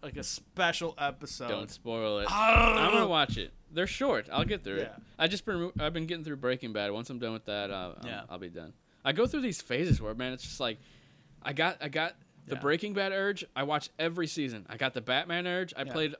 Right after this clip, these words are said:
Speaker 2: Arkham Asylum for ten hours yesterday.
Speaker 1: But it's, so, um, without spoiling anything, it's just so good. And then they also fuse, like, real life stuff. So, like, you know, like, in the first episode, they killed Howie <laughs> Mandel.
Speaker 2: Yeah.
Speaker 1: And then, like,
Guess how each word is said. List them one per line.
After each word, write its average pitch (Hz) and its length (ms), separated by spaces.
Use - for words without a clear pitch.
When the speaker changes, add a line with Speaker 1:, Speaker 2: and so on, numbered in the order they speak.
Speaker 2:
Arkham 151 240
Asylum 135 360
for 131 100
ten 131 220
hours 98 280
yesterday. 78 360
Speaker 1:
But 175 100
it's, - 340
so, 170 460
um, 156 360
without 185 240
spoiling 202 320
anything, 147 180
it's 165 120
just 226 160
so 214 160
good. 175 440
And 160 140
then 170 100
they 175 120
also 190 440
fuse, 160 680
like, 135 180
real 143 180
life 147 220
stuff. 110 360
So, 143 60
like, 139 200
you 160 60
know, 156 200
like, 143 160
in 139 120
the 120 220
first 160 440
episode, 151 500
they 147 100
killed 147 360
Howie 143 340
<laughs> - 0
Mandel. 170 840
Speaker 2:
Yeah. 117 300
Speaker 1:
And 175 140
then, 196 160
like, 190 240